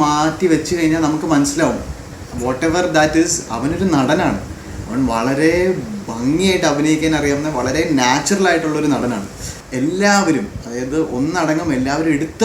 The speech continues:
പറയുന്ന ഒരു കാര്യം ഗോപിയുടെ വളരെ നാച്ചുറൽ ആയിട്ടുള്ള, വളരെ, ആ, മനസ്സിലാക്കി വളരെ സട്ടിൽ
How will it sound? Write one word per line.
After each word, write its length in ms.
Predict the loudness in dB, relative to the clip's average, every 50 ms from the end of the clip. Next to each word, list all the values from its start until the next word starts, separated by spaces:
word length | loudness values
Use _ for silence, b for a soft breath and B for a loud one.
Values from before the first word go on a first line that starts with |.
| 4
പറയുന്ന 240 | 4 4 2 2 0 0
ഒരു 60 | 0 0
കാര്യം 300 | 0 0 -2 -2 -2 -4 -4 -4 -4 -4 -4
ഗോപിയുടെ 480 | -2 -2 -2 -2 -2 -2 -2 -2 -2 -4 -4 -6 -6
വളരെ 260 | -6 -6 -6 -4 -2 -2 0 0
നാച്ചുറൽ 500 | 0 0 0 -2 -2 -4 -4 -4 -2 -2 -2
ആയിട്ടുള്ള, 400 | -2 -4 -4 -4 -4 -4 -4 -4 -4 -4 -6 -8 -8 -10 -8
വളരെ, 300 | -8 -6 -4 -2 -2 -2 -2 -4 -6 B B B B B B B B -14 -10
ആ, 60 | -10 -8 -6 -4 -2 0
മനസ്സിലാക്കി 840 | 0 0 0 0 -2 -4 -2 -2 0 0 0 -2 -4 -4 -2 0 0 0 0 0
വളരെ 380 | 0 0 0 -2 -2 -2 0 0 0 -2 -2 -4 -4 -2 0
സട്ടിൽ 340 | 0 0 -2 -2 -2 0